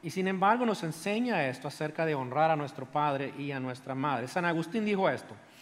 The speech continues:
"Si alguien no honra a sus padres, ¿hay alguien quien se le escape?". Tiene sentido, ¿verdad? Si una persona no honra a su padre y a su madre, ¿qué, a, a quién va a honrar? A nadie.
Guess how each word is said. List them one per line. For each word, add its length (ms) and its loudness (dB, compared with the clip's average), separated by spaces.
"Si 220 0
alguien 340 6
no 160 8
honra 360 8
a 40 6
sus 200 -2
padres, 500 4
¿hay 200 10
alguien 580 8
quien 300 4
se 220 2
le 200 2
escape?". 460 -4
Tiene 160 -2
sentido, 420 4
¿verdad? 240 0
Si 160 2
una 120 6
persona 340 6
no 260 4
honra 300 4
a 40 6
su 140 -4
padre 280 4
y 20 0
a 40 0
su 120 -8
madre, 260 -2
¿qué, 120 -6
a, 580 -8
a 40 -4
quién 300 0
va 120 8
a 60 2
honrar? 340 -4
A 40 -10
nadie. 400 -2